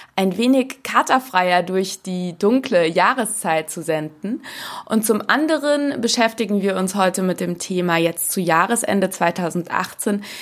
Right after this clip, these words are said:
da der Low A B V oder auch Low Proof oder auch Low Alcohol oder auch einfach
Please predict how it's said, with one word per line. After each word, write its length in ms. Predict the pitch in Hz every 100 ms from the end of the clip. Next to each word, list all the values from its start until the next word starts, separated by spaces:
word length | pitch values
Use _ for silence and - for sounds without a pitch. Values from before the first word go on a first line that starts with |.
| - - -
da 480 | 190 208 233 240 - -
der 480 | 208 196 185 185 180 - -
Low 320 | 180 190 240
A 220 | - 202
B 580 | 185 185 156 196 247 269
V 100 | 269
oder 380 | 190 185 - 156
auch 300 | 156 165 - 170
Low 380 | 170 175 196
Proof 680 | 208 - 240 247 262 262 - -
oder 320 | 170 160 -
auch 180 | - -
Low 380 | 165 180 180 -
Alcohol 800 | 196 208 240 233 196 196 196 190 - -
oder 240 | - 185 170
auch 140 | -
einfach 720 | - 185 190 - 180 180 -